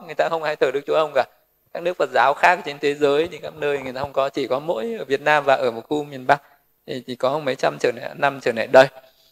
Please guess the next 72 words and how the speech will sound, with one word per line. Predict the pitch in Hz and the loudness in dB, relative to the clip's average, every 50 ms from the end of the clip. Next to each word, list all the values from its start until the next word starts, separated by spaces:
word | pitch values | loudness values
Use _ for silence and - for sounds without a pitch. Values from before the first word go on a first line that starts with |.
| _ _ _ _ _ | _ _ _ _ _
Và | - 127 123 | -8 -6 -4
người | 123 120 | -2 0
ta | 143 135 | 2 2
hay | 147 147 | 2 2
bán | 139 135 127 135 151 - | 2 2 2 2 2 4
con | 165 151 147 | 4 4 4
cho | 147 143 | 4 0
Đức | 151 170 - | -2 -2 0
Chúa | - 131 139 | 4 6 8
Ông | 156 147 151 143 139 143 139 - _ - | 8 8 6 4 -2 -12 -14 -16 _ -8
là | 135 123 123 | -6 -4 -2
vì | 127 131 123 | 0 0 0
cái | - 170 180 | 0 -2 -2
lịch | 180 180 170 - - | 2 2 2 2 2
sử | - - 175 139 113 107 | 6 6 8 8 6 4
của | 117 123 131 | 2 2 2
ông | 117 135 - 165 165 170 165 170 - | 2 2 0 -6 -8 -4 -4 2 4
cấp | 196 196 - | 4 2 4
cô | - 160 147 | 4 4 6
độc | 143 131 - - | 6 4 4 2
là | 135 131 | -4 -6
ông | 131 139 | -6 -4
hay | 143 170 160 156 156 | -4 -4 -2 -2 -4
nuôi | 156 156 156 151 | -2 0 0 0
dưỡng | 147 151 160 165 165 | 0 0 -2 -2 -2
trẻ | - 131 - | -4 0 4
con. | 151 147 143 143 - - - _ _ _ _ _ _ _ _ _ _ _ | 6 6 6 6 0 -8 -20 _ _ _ _ _ _ _ _ _ _ _
Ờ, | - 139 135 139 139 127 107 | 2 4 4 4 2 0 4
và | - 139 131 131 127 123 120 123 123 123 | 6 8 8 10 8 8 6 6 4 0
vì | 120 123 127 120 | -2 -6 -8 -8
cái | - 147 147 - | -8 -8 -2 2
thờ | 151 139 127 | 2 2 4
Đức | 139 156 - | 2 0 2
Chúa | - 139 139 | 2 4 4
Ông, | 147 147 143 | 4 2 0
vì, | 139 135 131 131 | 0 0 0 2
ờ, | 127 127 120 120 123 - - | 2 2 2 0 -2 -6 -12
ông | - 147 | -18 -6
cấp | - - 165 - | -2 -2 -2 2
cô | - 147 143 | 2 4 4
độc | 139 127 - - | 4 4 2 2
là | 123 123 123 | -2 -4 -4
người | 147 151 147 131 120 | -2 -2 -2 -2 -2
hiến | 123 131 131 156 | -4 -8 -2 0
đất | 175 175 170 | 0 0 2
xây | - 156 143 - | 2 0 0 2
chùa. | - - 143 123 110 - - _ _ _ _ _ _ _ _ | 2 4 6 6 4 2 -4 _ _ _ _ _ _ _ _
Và | 131 139 135 123 120 | 2 4 4 6 4
đấy | 120 127 127 135 160 170 | 2 2 0 0 0 2
là | 180 151 127 - - _ _ _ _ _ | 2 0 0 0 -4 _ _ _ _ _
người | 139 131 | -4 2
ta | - 170 170 | 4 4 4
sẽ | 160 170 170 | 4 2 4
lấy | 170 151 143 160 175 | 6 6 6 6 2
cái | - - 190 190 | 0 -2 -4 2
đó | 165 151 139 139 143 151 160 175 | 4 6 6 6 6 4 2 2
làm | 185 175 147 131 123 | 2 0 0 0 0
cái | 117 143 | -4 -2
tấm | - - 139 156 165 | -2 -2 -4 -2 2
gương | 170 185 175 170 | 2 2 4 4
để | 143 120 | 0 -2
khuyến | - - - 151 165 | -2 -2 -2 -2 0
khích | - 208 208 190 | 0 -2 -2 0
người | 170 143 120 | -2 -4 -2
khác | 151 151 165 165 | 0 0 0 -2
ấy | 160 160 160 | -4 -6 -6
hiến | 160 143 160 170 | -6 -8 -6 0
đất | 170 190 - - | 2 2 2 2
vào | 151 143 131 123 | 2 2 4 4
để | 120 117 110 | 2 -2 -4
xây | - 143 143 | -2 -2 -2
chùa. | 139 - 151 139 | -2 0 0 0